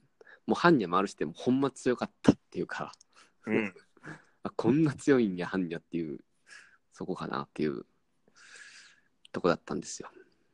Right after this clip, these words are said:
Speaker 1: じゃあちょっとハンニャからいきますと。
Speaker 2: お願いします。
Speaker 1: えーと、もう入りからもうちょっとな-、お涙ちょうだい気やったんですけど。
Speaker 2: <laughs>
Speaker 1: 俺はもうここにいちゃいけないんだっ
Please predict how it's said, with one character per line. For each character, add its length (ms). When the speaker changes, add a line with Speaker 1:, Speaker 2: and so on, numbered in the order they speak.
Speaker 1:
じ 60
ゃ 40
あ 20
ち 60
ょ 20
っ 40
と 60
ハ 100
ン 40
ニ 80
ャ 20
か 80
ら 80
い 60
き 120
ま 60
す 100
と。 120
Speaker 2:
お 180
願 120
い 40
し 100
ま 100
す。 460
Speaker 1:
え 140
ー 40
と、 80
も 160
う 20
入 180
り 100
か 80
ら 80
も 100
う 20
ち 100
ょ 20
っ 60
と 120
な-、 180
お 80
涙 240
ち 100
ょ 40
う 20
だ 80
い 20
気 120
や 40
っ 40
た 60
ん 20
で 40
す 80
け 60
ど。 100
Speaker 2:
<laughs> 1400
Speaker 1:
俺 260
は 100
も 160
う 40
こ 140
こ 140
に 100
い 60
ち 100
ゃ 20
い 80
け 140
な 100
い 60
ん 140
だ 200
っ 20